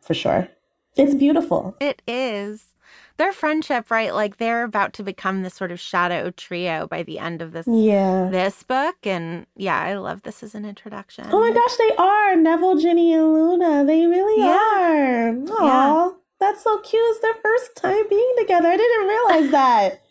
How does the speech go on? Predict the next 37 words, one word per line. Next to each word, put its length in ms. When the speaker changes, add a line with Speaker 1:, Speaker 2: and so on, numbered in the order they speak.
Speaker 2:
<laughs> 200
Speaker 1:
Aw. 440
<laughs> 800
Speaker 2:
So 160
there 360
is 220
this 240
other 340
creature 640
that 160
I 140
think 340
we 200
can 160
have, 320
like, 200
a 80
pretty, 520
like, 220
philosophical 760
debate 440
on 380
in 180
terms 280
of 120
beauty 260
in 80
this 140
chapter, 480
and 140
that 120
is 200
the 120
Thestrals, 720
Speaker 1:
Ooh. 40
Speaker 2:
right? 260
Which 360